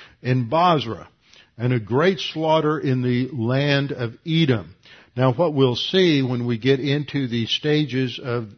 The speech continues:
of Armageddon is that this is referring to the time when the Lord returns at the second, at the second coming, and he goes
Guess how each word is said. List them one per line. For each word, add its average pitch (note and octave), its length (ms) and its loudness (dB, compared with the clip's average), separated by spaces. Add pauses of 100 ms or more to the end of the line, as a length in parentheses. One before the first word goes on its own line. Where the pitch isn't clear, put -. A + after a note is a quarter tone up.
(140)
of A2+ 240 -6
Armageddon A#2 760 -2 (380)
is A#2 240 2
that A#2+ 200 -4
this D#3+ 240 0
is C3 160 -2
referring D3 680 -4 (160)
to C3 180 0
the A2+ 100 -6
time C3 600 -4
when A#2+ 440 -2 (380)
the G#2+ 140 -6
Lord C#3 400 2
returns C3+ 580 -4
at A#2+ 260 -8
the A2+ 140 -4
second, C3+ 480 -6 (720)
at A#2 140 -6
the A2 60 -10
second B2+ 440 -4
coming, C3 460 -2
and A#2+ 140 -2
he A#2 240 -2
goes D#3 460 2